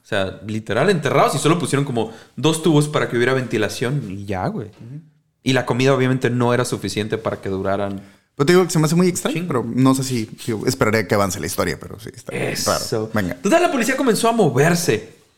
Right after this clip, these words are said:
Speaker 1: Y de hecho no tardaron mucho en tener a un sospechoso, güey.
Speaker 2: Ajá.
Speaker 1: Primero investigaron quiénes tenían acceso a la mina, obviamente. Era propiedad privada y solo si tenías llaves podías entrar al lugar, güey.
Speaker 2: Ah, ok.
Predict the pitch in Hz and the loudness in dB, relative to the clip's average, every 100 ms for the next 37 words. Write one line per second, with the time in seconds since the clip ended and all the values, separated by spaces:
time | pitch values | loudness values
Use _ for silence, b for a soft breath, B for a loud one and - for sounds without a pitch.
0 | _ _ _ - 147 139 202 226 233 135 | _ _ _ 0 2 2 0 -2 -2 -4
1 | 117 147 190 180 160 175 - 151 143 B | -2 0 2 4 4 2 0 -4 -6 B
2 | B 127 117 120 123 127 139 - - - | B -4 -2 0 0 0 -4 -6 -12 -16
3 | - - - - - _ _ 101 120 143 | -18 -16 -14 -16 -18 _ _ -8 -8 -8
4 | B B - 254 330 349 - 202 196 240 | B B 0 2 4 4 2 4 4 4
5 | 262 - - - 156 160 214 233 - 120 | 0 -6 -18 -8 0 2 4 2 -2 0
6 | 143 147 147 165 95 101 165 143 98 107 | 0 0 -2 -2 -2 0 0 0 0 0
7 | 113 135 - 104 B B B 175 196 196 | 0 -2 -2 -6 B B B 2 2 2
8 | 160 139 175 170 202 214 - 180 - 151 | 2 2 4 4 4 4 2 2 2 0
9 | 151 156 262 294 156 165 170 - - 123 | 0 2 2 2 2 2 2 0 0 2
10 | 139 151 127 127 120 95 104 101 92 B | 2 2 -2 -2 0 0 0 -2 -6 B
11 | B 82 82 80 78 - | B -4 -2 -4 -6 -10